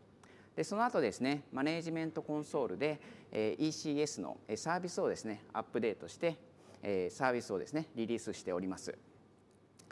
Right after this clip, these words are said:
で、ここのですね、あの、リリースの自動化については、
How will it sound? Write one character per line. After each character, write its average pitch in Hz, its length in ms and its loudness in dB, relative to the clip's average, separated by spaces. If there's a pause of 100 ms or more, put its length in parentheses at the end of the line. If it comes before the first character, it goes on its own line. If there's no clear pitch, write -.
(240)
で、 160 80 0
こ - 120 -14
こ 233 80 0
の 269 100 2
で 202 80 4
す - 100 -4
ね、 127 180 2
あ 110 120 0
の、 117 140 -2
リ 127 100 2
リ 185 160 2
ー 240 60 2
ス 226 160 -2
の 220 160 4
自 117 180 -2
動 180 200 4
化 208 120 -4
に 202 100 -2
つ 214 140 -2
い 160 80 -2
て - 80 -2
は、 135 220 4